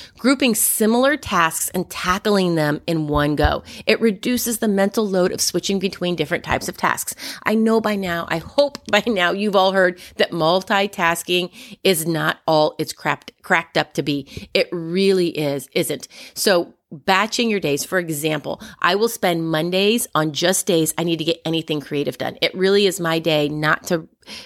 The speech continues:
prepare, plan. So if I have any of those fires going on, I know I can deal with them. And then Tuesday is my day that I do meetings. So I might set up our, any new parent meetings. I might set up,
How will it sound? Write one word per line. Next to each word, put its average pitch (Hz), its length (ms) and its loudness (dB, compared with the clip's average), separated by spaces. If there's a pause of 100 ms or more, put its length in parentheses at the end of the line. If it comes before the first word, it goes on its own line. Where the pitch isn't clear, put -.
(160)
prepare, 165 560 4
plan. 151 500 0 (160)
So - 300 0
if 220 220 2
I 220 80 2
have 196 200 0
any 175 160 0
of 160 100 -2
those 156 200 -2
fires 151 400 0
going 151 300 -2
on, 147 280 -2
I 160 200 2
know 175 540 2 (200)
I 170 80 -2
can 165 140 -2
deal 156 180 0
with 151 140 -2
them. 147 180 -4 (500)
And 185 220 4
then 170 280 2 (1200)
Tuesday 277 640 4
is 185 200 0
my 170 180 2
day 160 260 2
that 170 120 -4
I 170 80 0
do 165 160 0
meetings. 165 480 0
So 170 80 0
I 156 60 2
might 160 220 0
set 156 140 -2
up 156 160 2
our, 151 120 0
any 143 180 0
new 143 180 0
parent 247 440 0
meetings. 220 600 2
I 165 100 0
might 151 200 0
set 151 160 0
up, 143 160 0